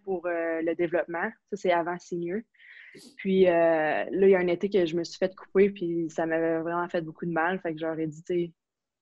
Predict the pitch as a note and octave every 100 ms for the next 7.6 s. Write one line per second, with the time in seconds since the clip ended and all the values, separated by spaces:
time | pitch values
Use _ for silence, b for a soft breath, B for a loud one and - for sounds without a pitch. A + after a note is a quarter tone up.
0 | - F#3 F3 - - F3 F3 F3+ F#3+ G#3
1 | G3 F3+ F3+ E3+ E3+ F3 F#3 F#3 E3+ D#3+
2 | E3+ F#3 F#3 E3 D#3 E3 F#3 E3 D#3+ F3+
3 | E3+ D#3 D#3+ F3 E3 D#3+ D#3 - _ _
4 | _ _ _ _ - F3+ F3 G3 G3 E3
5 | F3+ E3+ F3 D#3 - G3 A#3+ A#3+ E3+ D#3+
6 | E3 - G3+ F#3 E3+ E3 E3 E3 F3 E3+
7 | E3 - E3 D#3+ - E3+